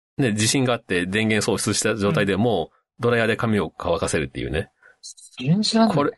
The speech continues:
Speaker 1: これは、
Speaker 2: <laughs> まあ、そんなのに使わんけどね、
Speaker 1: あの、
Speaker 2: もったいないから。
Speaker 1: <laughs> これは奥さん喜ぶかなっていう。
Speaker 2: い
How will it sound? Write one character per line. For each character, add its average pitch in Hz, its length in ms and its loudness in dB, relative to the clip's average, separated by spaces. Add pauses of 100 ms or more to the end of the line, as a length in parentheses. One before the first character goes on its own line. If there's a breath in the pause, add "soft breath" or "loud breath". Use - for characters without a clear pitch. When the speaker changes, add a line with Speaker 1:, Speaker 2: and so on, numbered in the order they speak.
(160)
Speaker 1:
こ 170 160 2
れ 165 140 4
は、 175 180 2
Speaker 2:
<laughs> - 0 -
ま - 60 6
あ、 - 20 2
そ 285 140 4
ん - 40 6
な 359 80 6
の 214 120 6
に 151 80 2
使 - 120 -2
わ 262 100 6
ん 254 40 2
け 214 60 0
ど 151 80 0
ね、 135 40 -2
Speaker 1:
あ - 20 -2
の、 - 20 -2
Speaker 2:
も 151 80 4
っ - 20 -8
た 160 100 2
い 139 60 2
な 143 140 0
い 120 40 4
か 113 160 2
ら。 104 200 2
Speaker 1:
<laughs> - 20 -10
こ - 140 -4
れ 185 80 0
は 170 160 2
奥 98 160 -2
さ 113 140 0
ん - 20 2
喜 92 80 2
ぶ 92 280 0
か 80 120 -2
な 73 80 0
っ - 60 -10
て - 140 -12
い 76 80 0
う。 - 20 0
Speaker 2:
い - 20 0